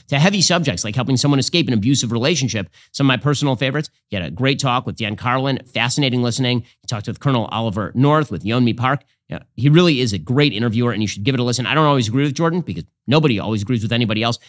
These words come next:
but what he has to say is really, really interesting. He's definitely one of the sharpest guys in the non-political interview game.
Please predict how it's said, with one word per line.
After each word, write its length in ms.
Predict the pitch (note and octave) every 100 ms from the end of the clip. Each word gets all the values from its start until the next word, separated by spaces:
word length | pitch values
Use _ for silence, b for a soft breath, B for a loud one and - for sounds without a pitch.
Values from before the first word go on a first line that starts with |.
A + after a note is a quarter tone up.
| b -
but 200 | C#3+ - _ -
what 120 | C3+
he 80 | D3+
has 180 | C3 -
to 60 |
say 140 | B2 C3+
is 240 | E2+ F#2
really, 360 | A2 D3 C#3 C3
really 360 | G2 C3 C3
interesting. 560 | A#2 A2+ B2+ A#2+ A#2+ A2+ b
He's 160 | C3 B2
definitely 320 | E3+ E3+ D#3
one 100 | C3
of 60 | A#2+
the 60 |
sharpest 440 | A2 D#3 D3+ B2+ -
guys 240 | A#2+ A#2+
in 60 | A#2+
the 60 |
non-political 600 | A#2 C3 C3 B2+ C#3 C3
interview 320 | G2+ A#2 G2+ G2+
game. 220 | C3